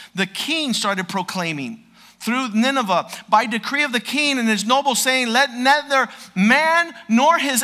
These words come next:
animal, nor his herd, nor his flock taste anything." Everybody's fasting. Everybody is moving in the direction of God. "Let them not eat or drink water." Verse eight. Why?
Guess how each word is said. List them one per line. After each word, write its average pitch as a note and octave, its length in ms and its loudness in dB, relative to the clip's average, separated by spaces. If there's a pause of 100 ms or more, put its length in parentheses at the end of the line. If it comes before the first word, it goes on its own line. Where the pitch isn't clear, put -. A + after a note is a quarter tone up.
animal, B3+ 880 0 (200)
nor C#4 280 4
his C4+ 260 -2
herd, D4 300 2
nor C4 200 2
his A3 120 -2
flock C#4 640 2
taste C#4 420 -2
anything." E4+ 680 2 (640)
Everybody's G4 720 6
fasting. D4+ 960 2 (400)
Everybody F4+ 580 4
is D4+ 180 0
moving E4+ 420 2
in D#4 100 -2
the C#4 80 -2
direction C#4 420 2
of D4+ 100 0
God. D#4+ 300 6
"Let D4+ 220 2
them E4 160 0
not D#4 240 6
eat E4+ 340 2 (120)
or E4 280 6
drink D4 340 -2
water." E4+ 600 4 (120)
Verse A3 340 0
eight. B3+ 420 -2
Why? A#3+ 480 2